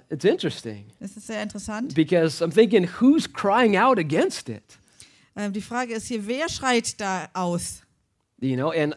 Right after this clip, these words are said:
Speaker 1: I can only think of, you know, in, in the early days of Genesis,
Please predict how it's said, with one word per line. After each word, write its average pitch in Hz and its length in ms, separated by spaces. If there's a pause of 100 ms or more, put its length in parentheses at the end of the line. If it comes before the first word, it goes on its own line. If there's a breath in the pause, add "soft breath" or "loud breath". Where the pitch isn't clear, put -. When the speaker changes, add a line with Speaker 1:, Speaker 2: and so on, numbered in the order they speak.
(220)
Speaker 1:
I 151 160
can 175 140
only 170 160
think 190 340
of, 139 360
you 147 120
know, 135 140
in, 139 280
in 135 320
the 139 80
early 165 280
days 147 280
of 135 80
Genesis, 147 600